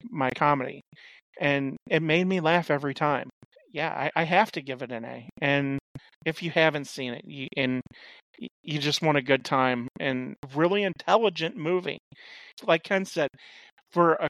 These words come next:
concept that is so crazy, it shouldn't be this intelligent, but it is. That is an awesome thing. It's a perfect storm of everything, and I can't say, I can't give it enough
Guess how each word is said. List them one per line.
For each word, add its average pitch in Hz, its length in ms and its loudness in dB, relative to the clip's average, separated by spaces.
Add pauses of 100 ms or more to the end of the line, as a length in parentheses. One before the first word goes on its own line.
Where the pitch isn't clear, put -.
(120)
concept 214 760 6
that 147 120 0
is 147 340 -4 (120)
so 208 320 4
crazy, 160 560 0 (460)
it - 160 -2
shouldn't 202 520 2
be 180 180 0
this 160 260 -2
intelligent, 151 600 2 (460)
but 147 160 4
it 135 120 2
is. - 380 -6 (380)
That 147 160 2
is 143 140 -2
an 131 120 -6 (260)
awesome 175 340 4
thing. 156 200 0
It's 135 140 -4
a - 40 -10 (140)
perfect 185 380 2
storm 143 460 0 (540)
of 143 180 4
everything, 131 720 0 (160)
and 131 400 -4
I 135 100 -4
can't 151 300 -4
say, 139 320 0
I 139 220 2
can't 175 280 -2
give 139 140 0
it 143 100 0
enough 131 400 -4